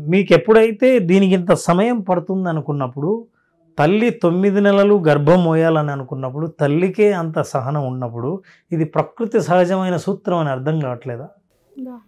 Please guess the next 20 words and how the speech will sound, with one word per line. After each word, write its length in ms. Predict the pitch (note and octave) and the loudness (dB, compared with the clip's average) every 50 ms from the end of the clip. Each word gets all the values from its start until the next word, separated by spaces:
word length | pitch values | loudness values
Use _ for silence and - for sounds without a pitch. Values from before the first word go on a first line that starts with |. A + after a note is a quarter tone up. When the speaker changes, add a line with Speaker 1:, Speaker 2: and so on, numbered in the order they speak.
| _ _ - | _ _ 0
Speaker 1:
మనం 240 | D3+ D#3+ F3 F#3 F3 | 2 2 4 4 4
ఏదైనా 380 | E3 F#3+ A#3+ C#4+ D#4 D#4 D4+ C4+ | 4 4 4 2 2 0 0 2
లక్ష్యాన్ని 600 | A3 G3 E3 - - - - B3+ C4 C4+ B3+ - | 2 0 0 -2 -8 -8 -8 -6 -6 -6 -6 -4
సాధించాలని 760 | - F#3+ F#3+ F3+ F3 G3 F#3 D#3 - F3+ F3 D#3+ D#3+ D#3 D#3 | -2 -2 -2 -2 -2 -6 -8 -4 -4 -2 -2 0 -2 -2 -4
అనుకున్నప్పుడు 720 | D3+ C#3 C3 B2+ - C3 B2+ B2 B2 D3 F#3 B3 C4 B3+ _ _ _ _ _ _ - | -6 -8 -10 -12 -12 -10 -10 -10 -8 -8 -8 -8 -10 -12 _ _ _ _ _ _ -4
అది 120 | D3 C#3 | -4 -2
సాధించే 840 | - - - C#3 C#3 D#3+ F3+ G#3+ A#3+ A#3+ A3 - - - A3+ A3 G#3 | -2 0 2 4 6 6 6 4 2 0 -2 -4 -4 0 2 2 2
లోపు 320 | G3 F#3 F3+ F#3 F#3 F#3+ G3 | 2 2 -2 -2 -4 -4 -4
మీరు 200 | F3 D#3+ D#3 D3 | -2 0 0 2
ఎలా 200 | C3 C3+ D#3+ G3+ | 2 2 2 0
ప్రవర్తిస్తారో 920 | F#3+ - A3 G#3 G3 F#3+ E3+ D#3 - F3+ D3 - _ - D#3+ D3+ D#3 D3 - C3+ | 0 0 0 2 2 0 -4 -4 -6 -8 -8 -8 _ -6 -6 -4 -4 -6 -8 -10
చాలా 140 | B2 B2+ B2 | -10 -10 -10
ఇంపార్టెంట్. 600 | A#2 A2 G#2+ - A2 G#2 - _ _ _ _ D3 | -10 -12 -12 -14 -14 -14 -14 _ _ _ _ 0
మీ 120 | D#3+ E3 | 2 4
రిలేషన్‌షిప్‌లో 960 | D#3 D3+ D#3 G3+ A#3 C4 B3+ - - A#3+ B3 - - A3 G3+ - - G3 F3+ D#3+ | 6 6 6 8 8 6 6 4 0 -6 -8 -6 -6 -8 -8 -4 -2 0 0 0
కూడా 200 | D3+ D3+ D3+ F3+ | 0 0 2 2
అవతల 420 | F#3 E3 D3+ E3 F3 F3 A#3+ A#3 | 2 2 2 0 0 0 2 2
వాళ్ళు 200 | A#3 A3+ G#3+ G3+ | 2 2 2 2
మాట్లాడుతున్నప్పుడు 1000 | E3 D#3 D3 E3 E3 - G3 G3 F#3+ F3+ E3+ F3+ E3 D#3+ D3+ C3+ - F3 G3+ G#3 | 2 0 -2 -2 -4 -6 -6 -6 -6 -6 -6 -6 -4 -4 -6 -6 -6 -6 -6 -6
సహనంతో, 800 | - - - - C3+ A#2+ D3 F3 F#3 F#3+ G3 G3 F#3 - G3 | -6 -6 -4 -4 -4 -2 0 0 0 0 -2 -2 -4 -2 -2